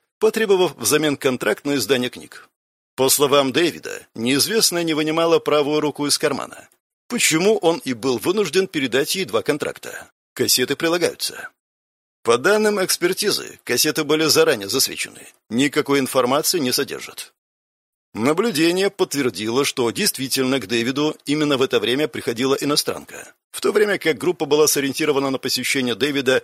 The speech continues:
либо хреном, либо теми его контактами, фотографии которых были розданы сотрудникам. Квартира, где прописан Витман, он же Сорокин, пуста. К телефону никто не подходит.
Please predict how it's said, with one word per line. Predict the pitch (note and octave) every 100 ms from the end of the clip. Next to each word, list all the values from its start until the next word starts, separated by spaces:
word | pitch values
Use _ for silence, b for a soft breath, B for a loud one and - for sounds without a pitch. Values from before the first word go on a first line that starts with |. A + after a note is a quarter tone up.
| B
либо | - C3+ G2+
хреном, | G2 D3 F3+ E3+ D3 _ _ _
либо | A#2+ G#3 G#3+ A3+
теми | - G#3+ G#3+
его | G#3+
контактами, | G3+ F#3+ F#3+ F#3 F#3+ F3+ F3 C#3+ - _
фотографии | C3 F3 G#3+ A3 F#3+
которых | E3 E3 E3+ -
были | C#3 C#3
розданы | C#3 A#2+ C3+
сотрудникам. | A#2+ C#3 C#2+ - - - - _ _ _ _ _ _ _ _ _
Квартира, | A#2 F#3+ G#3+ E3+ F#3 F#3 F#3
где | C3+ C3
прописан | C3 B2 C#3+ B2+ B2 A#2+
Витман, | E3+ - E3+ E3
он | D3+ C3+
же | C#3+
Сорокин, | D#3 D3 D3 C#3 C3 - _
пуста. | - G#3+ - C#2+ - - _
К | -
телефону | C3 B2 B2 D3 E3+ -
никто | D3+ -
не | A2+ A#2+
подходит. | D3+ - - - -